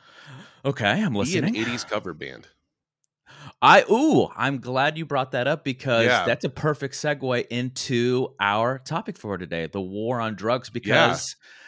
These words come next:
Speaker 1: let me, let me bring it around circle. Let me do what
Speaker 2: I could
Speaker 1: Novo
Speaker 2: not
Speaker 1: does.
Speaker 2: believe this thing. Th-, I mean, they were just, <laughs> yeah, I, I've never seen people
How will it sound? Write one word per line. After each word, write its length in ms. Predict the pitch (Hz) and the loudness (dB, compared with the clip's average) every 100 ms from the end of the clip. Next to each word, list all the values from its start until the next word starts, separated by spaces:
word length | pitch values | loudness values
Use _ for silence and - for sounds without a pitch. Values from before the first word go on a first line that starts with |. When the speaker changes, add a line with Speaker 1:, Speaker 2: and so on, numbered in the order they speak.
| - - - | -20 -20 -6
Speaker 1:
let 120 | 147 | -4
me, 160 | 170 | -2
let 120 | 131 175 | -2 -2
me 60 | |
bring 260 | 175 170 175 | 0 0 0
it 60 | |
around 240 | 135 135 127 | 0 0 -2
circle. 440 | - 139 104 78 | -2 -4 -4 -8
Let 100 | 71 | -8
me 60 | 127 | -8
do 160 | 123 127 | -6 -4
what 120 | 113 | -4
Speaker 2:
I 40 | |
could 160 | 98 95 | -4 -4
Speaker 1:
Novo 40 | |
Speaker 2:
not 140 | 151 185 | -2 -2
Speaker 1:
does. 180 | 147 | -4
Speaker 2:
believe 260 | 117 147 202 | -4 -6 -4
this 200 | 110 - | -4 -4
thing. 240 | - 101 92 | -6 -10 -8
Th-, 140 | 127 | -8
I 60 | 120 | -6
mean, 200 | 117 107 | -6 -4
they 140 | 135 | -4
were 60 | 123 | -4
just, 400 | 104 - - _ _ _ | -6 -6 -10 _ _ _
<laughs> 240 | _ _ | _ _
yeah, 180 | 127 139 | -4 0
I, 140 | 135 131 | 0 2
I've 220 | 233 160 | 4 4
never 260 | 165 214 233 | 4 2 0
seen 360 | - 165 160 | -2 0 0
people 680 | - 165 165 165 135 120 117 | -2 -6 -4 -2 0 0 -4